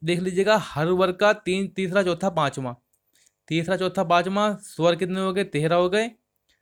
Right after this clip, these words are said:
और पाँच तिया पन्द्रह ये हो गए, और प्लस हमारे यरलव और है,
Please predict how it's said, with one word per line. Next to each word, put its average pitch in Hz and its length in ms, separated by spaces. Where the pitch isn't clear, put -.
और 151 420
पाँच 156 200
तिया 190 160
पन्द्रह 160 400
ये 165 140
हो 165 180
गए, 220 240
और 151 80
प्लस 175 320
हमारे 170 340
यरलव 160 580
और 165 140
है, 123 400